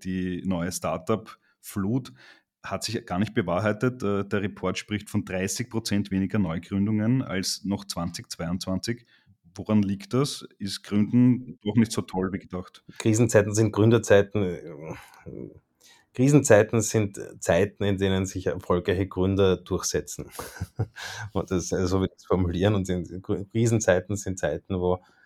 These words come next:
Speaker 2: also die Firmen, die sich da positiv entwickeln, sind die Firmen, die noch wirklich groß werden können. Das, aber dass das generell extrem hart ist für, für Gründer, ist klar. Und dass es jetzt weit weniger lustig ist, ein Startup zu gründen, ist auch klar.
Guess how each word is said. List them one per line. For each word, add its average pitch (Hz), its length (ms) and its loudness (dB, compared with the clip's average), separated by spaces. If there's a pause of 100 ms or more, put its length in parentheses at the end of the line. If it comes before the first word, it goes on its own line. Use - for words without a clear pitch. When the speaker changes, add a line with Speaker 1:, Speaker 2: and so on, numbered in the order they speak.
(180)
Speaker 2:
also 92 160 -2
die 117 100 -2
Firmen, 101 320 2
die 98 80 -2
sich 95 200 0
da 87 380 0 (720)
positiv 113 440 2
entwickeln, 101 440 0
sind 95 180 -4
die 95 100 -6
Firmen, 95 240 0
die 90 80 -2
noch 85 180 -2
wirklich - 240 -6
groß 64 320 -6
werden 62 240 -12
können. 73 300 -16
Das, - 260 -12 (580)
aber 82 200 -2
dass 82 160 -2
das - 240 -6
generell 85 640 -2
extrem - 680 -6
hart 78 280 -6
ist 98 160 -4
für, 85 380 -4
für - 140 -10
Gründer, 92 420 -2
ist 80 180 -6
klar. 80 400 -2
Und 87 100 -4
dass 90 140 -6
es 82 100 -6
jetzt - 420 -10
weit 82 360 -6
weniger 90 260 -2
lustig 90 400 -6
ist, 90 160 -4
ein 87 80 -10
Startup 85 400 -8
zu - 80 -14
gründen, 90 320 -8
ist 90 140 -6
auch 82 180 -6
klar. 78 340 -6